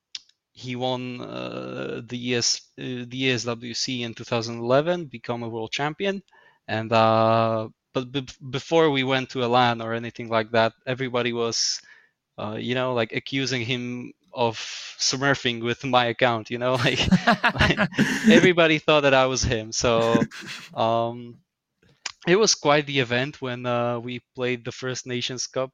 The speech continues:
Speaker 1: match together. <laughs>
Speaker 2: Yeah, at the same time. They're like, "This guy's good. He can play on two computers at the same time. What's that about?"
Speaker 1: <laughs> Exactly. And, uh, yeah, it really went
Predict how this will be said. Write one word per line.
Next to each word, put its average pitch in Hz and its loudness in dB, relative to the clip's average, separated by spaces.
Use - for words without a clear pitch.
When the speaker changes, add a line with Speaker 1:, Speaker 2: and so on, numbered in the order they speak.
Speaker 1:
match 131 -4
together. 135 0
<laughs> - 4
Speaker 2:
Yeah, 123 6
at 107 4
the 110 -2
same 113 2
time. 120 2
They're 110 4
like, 107 4
"This 156 2
guy's 127 4
good. 147 4
He 107 2
can 127 2
play 127 2
on 127 2
two 135 0
computers 131 -2
at 98 -4
the 113 -4
same 117 -2
time. 131 -8
What's 98 -10
that - -10
about?" - -6
Speaker 1:
<laughs> 320 -6
Exactly. 135 -2
And, 123 -4
uh, 123 4
yeah, 131 2
it 139 -6
really 139 -4
went 135 -6